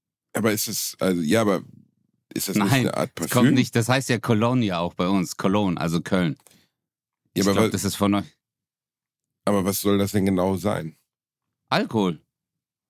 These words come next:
Speaker 2: Das ist ja Alkohol einfach
Speaker 1: Wie?
Speaker 2: mit Zitrusduft oder so. Ähm, das
Speaker 1: Ach so, du meinst zum
Speaker 2: desinfiziert ja.
Speaker 1: Desinfizieren. Ah,
Speaker 2: Ja, wir
Speaker 1: okay,
Speaker 2: benutzen
Speaker 1: okay.
Speaker 2: das ja für alles. Das ist ja für alles. Zum Erfrischen, zum Desinfizieren,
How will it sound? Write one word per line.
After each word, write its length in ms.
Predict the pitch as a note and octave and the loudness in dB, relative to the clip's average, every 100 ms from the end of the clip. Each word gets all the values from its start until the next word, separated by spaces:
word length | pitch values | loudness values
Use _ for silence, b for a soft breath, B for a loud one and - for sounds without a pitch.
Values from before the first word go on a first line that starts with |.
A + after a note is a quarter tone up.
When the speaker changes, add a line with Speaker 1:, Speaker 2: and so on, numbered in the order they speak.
| _ _ _ _ _ _ | _ _ _ _ _ _
Speaker 2:
Das 80 | G2 | -2
ist 40 | |
ja 100 | A#2 | 0
Alkohol 340 | A#2+ D3+ E3 D3 | 0 0 0 0
einfach 220 | C3+ C3+ | 0 2
Speaker 1:
Wie? 80 | C3 | 2
Speaker 2:
mit 140 | A#2+ | 0
Zitrusduft 760 | - D3 - C3 - C3+ A#2+ A#2 | -2 -2 0 -4 0 -2 -2 -2
oder 220 | A2+ A#2 | 0 2
so. 300 | A2+ C#3 D#3 | 2 0 0
Ähm, 540 | G2 G#2 G2+ G2+ G2 | 0 2 2 2 0
das 120 | F#2+ | -2
Speaker 1:
Ach 100 | - | 0
so, 140 | A2 C3+ | 2 4
du 100 | A#2 | 4
meinst 200 | A#2+ G#2+ | 2 2
zum 100 | B2+ | 2
Speaker 2:
desinfiziert 40 | |
ja. 60 | G2 | 2
Speaker 1:
Desinfizieren. 720 | F2+ A2 G#2 - C3 A2 D#2+ | 2 0 -2 2 2 2 0
Ah, 380 | - G2 A2 A2 | -2 0 0 2
Speaker 2:
Ja, 200 | G#2 C#3 | 0 0
wir 80 | C3 | 0
Speaker 1:
okay, 40 | |
Speaker 2:
benutzen 320 | B2 D#3+ C#3+ | 0 0 0
Speaker 1:
okay. 40 | D3+ | -2
Speaker 2:
das 80 | D3 | 0
ja 100 | C#3+ | -2
für 180 | C3 B2+ | 0 0
alles. 420 | A#2 C#3 A2+ F#2 | 0 0 -2 -4
Das 160 | - G2 | -6 -4
ist 140 | A2 | -2
ja 320 | A#2 G#2 F#2+ | 0 0 -2
für 200 | F2 G#2+ | -4 -4
alles. 340 | - A2 G#2+ - | -2 0 0 0
Zum 180 | - A#2+ | 0 0
Erfrischen, 560 | A2+ - G#2+ - G#2+ | -2 -2 -2 2 0
zum 200 | - A2+ | 2 0
Desinfizieren, 920 | G#2+ G#2+ A2+ G#2+ G2+ - G#2 G#2 G2+ | 0 0 0 0 -2 0 2 2 -2